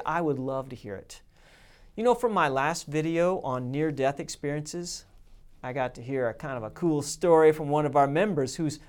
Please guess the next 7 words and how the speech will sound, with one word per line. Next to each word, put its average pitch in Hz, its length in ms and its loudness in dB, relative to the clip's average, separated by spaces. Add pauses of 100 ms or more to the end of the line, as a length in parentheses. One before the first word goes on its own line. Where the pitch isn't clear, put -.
(120)
family 254 500 4
member 120 480 -2
had 139 200 0
a 127 60 -2
near-death 123 560 -4
experience. - 840 -10 (680)
So, 113 380 -8